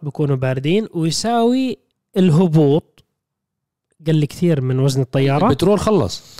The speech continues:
Speaker 2: الأجنحة فاضية،
Speaker 1: آه.
Speaker 2: ما فيها بنزين، وهذا
Speaker 1: قل-،
Speaker 2: هو الوزن الكبير.
Speaker 1: قل الوزن. أنت بتشوف إنه بيساوي احتكاك، بتطلع غيمة. هاي الغيمة عادية طبيعية جدًا.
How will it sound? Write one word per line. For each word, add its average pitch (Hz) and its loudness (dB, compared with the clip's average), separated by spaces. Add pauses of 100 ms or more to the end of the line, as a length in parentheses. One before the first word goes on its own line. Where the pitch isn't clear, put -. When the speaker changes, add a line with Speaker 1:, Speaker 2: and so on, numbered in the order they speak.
Speaker 2:
الأجنحة 156 0
فاضية، 135 -2
Speaker 1:
آه. - 0
Speaker 2:
ما 131 0
فيها 131 0
بنزين، 110 -2
وهذا 151 0
Speaker 1:
قل-، 143 2
Speaker 2:
هو 165 2
الوزن 143 2
الكبير. 117 -2
Speaker 1:
قل 240 2
الوزن. 170 2
أنت 190 -2
بتشوف 226 -2
إنه 202 2
بيساوي 220 0
احتكاك، - -4
بتطلع 185 -4
غيمة. 160 -2
هاي 180 -2
الغيمة 175 -2
عادية 139 -2
طبيعية 135 0
جدًا. 151 0